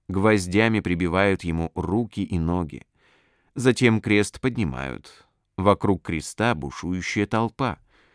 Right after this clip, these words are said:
Римские воины оттесняют людей. «Пойдёмте,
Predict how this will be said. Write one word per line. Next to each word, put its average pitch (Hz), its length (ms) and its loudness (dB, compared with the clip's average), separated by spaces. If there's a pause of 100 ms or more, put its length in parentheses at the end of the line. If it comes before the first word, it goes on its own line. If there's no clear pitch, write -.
(320)
Римские 143 540 2
воины 147 520 2
оттесняют 123 920 -2
людей. 76 520 -8 (680)
«Пойдёмте, 76 680 -6